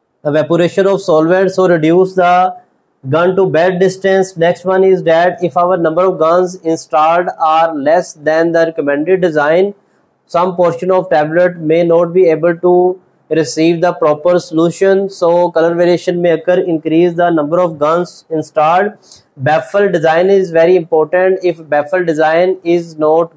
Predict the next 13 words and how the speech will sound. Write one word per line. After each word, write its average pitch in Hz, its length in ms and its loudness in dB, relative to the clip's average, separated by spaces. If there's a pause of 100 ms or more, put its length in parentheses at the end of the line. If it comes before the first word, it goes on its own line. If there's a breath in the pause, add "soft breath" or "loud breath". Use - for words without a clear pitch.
(120)
good, 190 300 2 (340)
the 160 260 0
rotations 175 600 -2
of 165 280 -2
tablet 165 360 -2
will 175 160 -2
be 180 420 0
affected. 185 640 -2
So 180 340 0
improve 180 600 -2
the 185 300 0
baffle 151 380 0
design 165 600 0